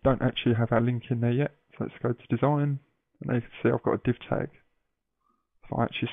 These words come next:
select that, you'll see it's got, says div I D. So let's go back into the code. So in here, we just wanna write wherever we want it to go to. If it was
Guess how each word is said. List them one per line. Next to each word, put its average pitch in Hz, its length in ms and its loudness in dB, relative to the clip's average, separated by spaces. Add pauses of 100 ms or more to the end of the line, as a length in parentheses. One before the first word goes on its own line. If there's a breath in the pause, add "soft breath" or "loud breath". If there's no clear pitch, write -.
select 123 240 -2
that, 123 240 0
you'll 113 140 -4 (140)
see 113 80 4
it's - 180 0 (140)
got, - 140 -6 (460)
says 104 180 2 (160)
div 113 140 2
I 107 160 4
D. 120 300 -2 (1000 soft breath)
So 110 80 -4
let's 110 500 -4
go 123 80 0
back - 260 0
into 120 160 -4
the - 80 -8
code. 127 460 -2 (1160)
So 113 240 2 (440)
in 147 160 2
here, 131 300 4 (180)
we 120 100 -2
just - 220 -8
wanna 117 160 0
write 117 340 2 (440)
wherever 117 340 6
we 117 100 4
want 117 220 4
it 120 160 -4
to - 80 0
go 117 240 6 (160)
to. 120 280 2
If - 160 0
it - 80 4
was 127 120 0